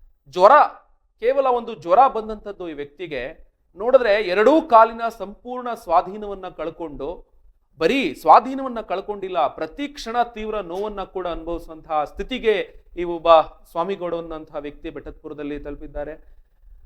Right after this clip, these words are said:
ಸುಮಾರು ಹದಿನಾಲ್ಕರಿಂದ ಹದಿನೈದು ಲಕ್ಷದವರೆಗೂ ಕೂಡ ಅವರ ಇವ್ರ ಹತ್ರ ಸಹಾಯವನ್ನ ಕೇಳಿ, ಮನೆಯಲ್ಲಿದ್ದಂತಹ ಎಲ್ಲಾ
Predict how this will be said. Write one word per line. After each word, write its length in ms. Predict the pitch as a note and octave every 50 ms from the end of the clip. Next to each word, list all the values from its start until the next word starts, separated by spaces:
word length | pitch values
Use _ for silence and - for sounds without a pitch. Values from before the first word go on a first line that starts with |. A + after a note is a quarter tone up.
| - - - - - _ - - -
ಸುಮಾರು 460 | F3+ F3 F#3 G3+ G3 F#3+ E3+ F3+ G3+
ಹದಿನಾಲ್ಕರಿಂದ 840 | G3 - - D#3+ D#3 G3 G#3+ A#3+ B3 B3 B3 A#3+ A#3+ A#3+ A#3 A3+ A3+
ಹದಿನೈದು 400 | A3+ G3 F#3+ G#3 A3+ A#3 A3 G#3+
ಲಕ್ಷದವರೆಗೂ 640 | G3+ F#3+ - - - B3+ A#3+ A#3+ A#3 A3+ A3 A#3 A#3+
ಕೂಡ 240 | A#3 - A3 A3+ A3
ಅವರ 420 | A3+ G#3+ G3 - - E3+ F#3+ G3+
ಇವ್ರ 240 | G3 G3+ G3 G3 G3
ಹತ್ರ 220 | G3 G3 - G3 G3+ F#3+ F3+ D#3+ - _ _ -
ಸಹಾಯವನ್ನ 600 | - - E3 D#3+ G3 G#3+ A3+ A3+ A3 G#3+ G#3 G3+
ಕೇಳಿ, 540 | F#3+ - - F#3 F#3 F#3 F3 E3+ E3+ E3+ - - - - - - -
ಮನೆಯಲ್ಲಿದ್ದಂತಹ 680 | C#3+ D3 F3 G3 G3 G3+ G3 D#3+ F#3+ G3 F#3 D#3 F3 F3+ E3+
ಎಲ್ಲಾ 720 | E3 D#3 E3 F3 G3 G#3+ A3+ A3+ A#3 A#3+ A#3+ A#3 A3+ -